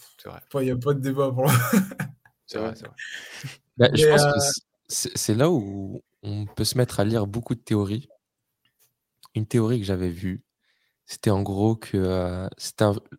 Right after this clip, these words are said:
Speaker 3: un éveil, un, un des, euh, des, une des capacités de l'éveil du fruit, c'est, serait de permettre de changer la, changer la taille des choses. C'est de la même manière que Luffy, il change la taille de son poing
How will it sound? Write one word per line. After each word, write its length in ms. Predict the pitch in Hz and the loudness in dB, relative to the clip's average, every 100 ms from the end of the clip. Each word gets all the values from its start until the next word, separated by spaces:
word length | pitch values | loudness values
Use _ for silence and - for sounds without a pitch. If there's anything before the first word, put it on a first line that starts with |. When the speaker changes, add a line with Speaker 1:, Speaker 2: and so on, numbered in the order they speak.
| _ | _
Speaker 3:
un 100 | 110 | -2
éveil, 380 | 117 113 117 113 - | 0 2 0 0 -2
un, 480 | 113 110 101 95 151 - _ _ | 0 2 0 -4 -10 -16 _ _
un 80 | 104 | -12
des, 260 | 101 107 95 | -8 -4 -4
euh, 160 | 92 92 127 - | -4 -6 -10 -12
des, 180 | - 101 | -12 -10
une 100 | - | -6
des 80 | 107 | -6
capacités 500 | 101 107 110 - - | -2 -2 -2 -4 -6
de 160 | 104 95 | -8 -2
l'éveil 260 | 101 107 104 | 0 0 0
du 140 | 98 | -4
fruit, 340 | - 110 131 - _ _ _ _ _ | -4 -4 -4 -8 _ _ _ _ _
c'est, 220 | - 101 _ | -10 -10 _
serait 260 | - - 110 | -8 -2 -4
de 60 | |
permettre 360 | - 107 113 123 | 2 2 2 0
de 60 | 101 | -2
changer 300 | - 107 113 | 0 0 2
la, 160 | 101 - | 0 -2
changer 320 | - 113 113 | -2 0 2
la 100 | 101 | 0
taille 240 | - 104 | 0 -2
des 100 | 98 | 0
choses. 380 | 92 - - - _ _ _ _ _ _ _ _ _ - | -4 -6 -10 -12 _ _ _ _ _ _ _ _ _ -6
C'est 100 | 117 | 2
de 40 | |
la 60 | 107 | 2
même 80 | 104 | 2
manière 280 | 104 110 | 0 -2
que 100 | - | -4
Luffy, 280 | 95 92 - | -6 -6 -6
il 60 | 98 | -6
change 220 | - 98 | -4 -2
la 100 | 95 | -2
taille 180 | - 95 | -2 -4
de 80 | 90 | -6
son 180 | - | -12
poing 320 | 95 101 101 | -6 -2 -2